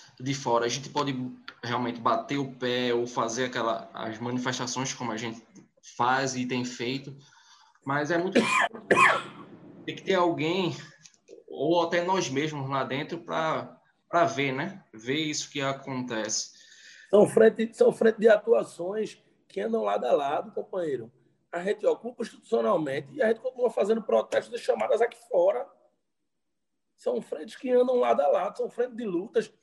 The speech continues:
Speaker 2: que precisam ser ocupadas, né? Em todos os lugares, os conselhos,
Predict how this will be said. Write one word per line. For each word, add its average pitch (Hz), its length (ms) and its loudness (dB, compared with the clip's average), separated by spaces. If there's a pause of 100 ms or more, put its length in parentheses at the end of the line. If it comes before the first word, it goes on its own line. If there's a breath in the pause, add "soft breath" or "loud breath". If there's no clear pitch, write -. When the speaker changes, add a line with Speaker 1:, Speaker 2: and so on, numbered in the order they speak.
(260)
Speaker 2:
que 226 120 -14
precisam 233 320 -2
ser - 140 -6
ocupadas, 151 840 0 (480)
né? 160 260 2 (560)
Em 185 140 -14
todos 214 300 2
os 233 100 6
lugares, 156 460 2
os 185 100 -6
conselhos, 202 760 0